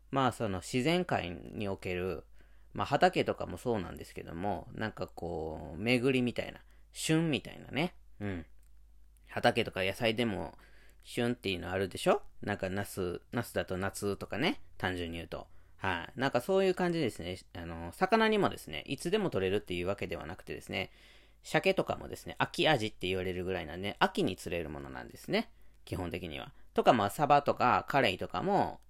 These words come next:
基本的には旬っていうか、えー、春ガレイとか、秋ガレイとかね、いろいろこう、毎、ずっと狙えそうなものもあるけども、まあ、こう、旬みたいな、こういうカレイは、ここ、この時に取れるとかね、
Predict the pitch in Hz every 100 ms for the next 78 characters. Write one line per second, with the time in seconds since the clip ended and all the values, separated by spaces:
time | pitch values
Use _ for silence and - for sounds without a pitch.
0 | - - 117 117 123 113 85 - 95 92
1 | - 71 - 110 - - - - - 90
2 | 85 - 92 92 92 90 85 82 78 76
3 | 95 107 87 92 85 - - 117 175 -
4 | - - 131 131 110 98 98 90 90 85
5 | 80 - - - _ _ - 120 127 139
6 | - 107 127 131 156 190 147 135 139 165
7 | 170 175 180 170 170 165 165 160 170 165
8 | 139 151 160 165 160 180 233 151 - 139
9 | 135 104 - 104 95 - 113 117 120 -
10 | 92 - - - 143 143 139 135 131 110
11 | 82 80 80 - - - - 95 104 -
12 | 107 101 - 90 - - - 85 65 60
13 | - - 175